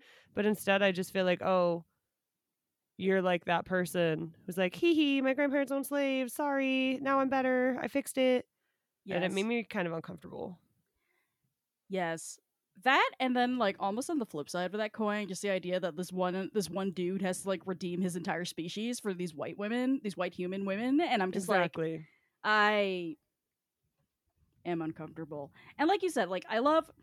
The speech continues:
Speaker 2: Ka-, like, you know, I lo-, I, I love Kate's writing.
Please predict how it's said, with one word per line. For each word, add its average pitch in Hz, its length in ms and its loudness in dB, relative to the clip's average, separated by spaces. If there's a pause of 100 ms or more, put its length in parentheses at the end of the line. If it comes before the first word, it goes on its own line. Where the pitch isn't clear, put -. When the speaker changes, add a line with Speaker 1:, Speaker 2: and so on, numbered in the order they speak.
(520)
Speaker 2:
Ka-, 214 120 0
like, 226 280 2 (1000)
you 214 100 -6
know, 180 220 -2
I 214 120 0
lo-, 247 180 0
I, 240 160 -2
I 226 60 2
love 277 180 2
Kate's 320 220 -2
writing. 277 520 2